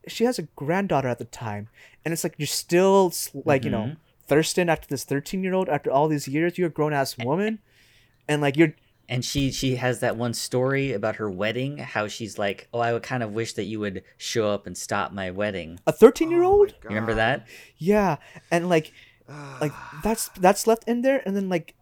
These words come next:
Speaker 1: the mermaids, you bring the mermaids back for that one scene, and you don't, like, you, you don't bring them up again? Like, that
Speaker 2: They don't appear in the final battle?
Speaker 1: Yeah, like, you could've, like
Speaker 2: They're just there to, like, yeah,
Speaker 1: Yeah, like,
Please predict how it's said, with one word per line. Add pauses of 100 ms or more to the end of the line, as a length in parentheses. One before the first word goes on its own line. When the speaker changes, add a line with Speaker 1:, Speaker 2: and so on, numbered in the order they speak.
(120)
Speaker 1:
the
mermaids,
you
bring
the
mermaids
back
for
that
one
scene, (320)
and
you
don't,
like, (720)
you,
you
don't
bring
them
up
again?
Like,
that
Speaker 2:
They
don't
appear
in
the
final
battle?
Speaker 1:
Yeah,
like,
you
could've,
like
Speaker 2:
They're
just
there
to,
like,
yeah,
Speaker 1:
Yeah,
like,